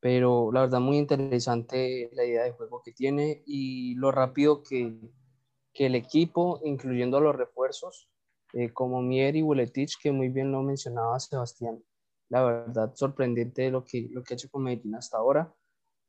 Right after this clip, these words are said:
y creo que ahí se ve, se ve la mano de, del técnico y, de, y del banquillo. Eh, escuchaba hace, hace poco en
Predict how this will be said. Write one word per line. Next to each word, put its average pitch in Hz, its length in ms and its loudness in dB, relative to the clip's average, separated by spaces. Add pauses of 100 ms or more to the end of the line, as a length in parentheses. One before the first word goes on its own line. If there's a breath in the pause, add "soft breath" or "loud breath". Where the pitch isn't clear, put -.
y 127 260 -2
creo 139 220 4
que 156 120 2
ahí 131 160 4
se 139 160 0
ve, 139 520 4
se 143 220 0
ve 139 80 6
la 139 80 4
mano 147 560 0 (140)
de, 120 480 -4
del 123 180 -10
técnico 170 760 -2
y, 139 180 2
de, 127 200 0
y 131 120 -2
del 131 160 0
banquillo. 123 640 -4 (100)
Eh, 120 320 -4 (720 soft breath)
escuchaba 131 460 4
hace, 147 520 6
hace 143 220 -2
poco 156 640 4
en 127 580 -10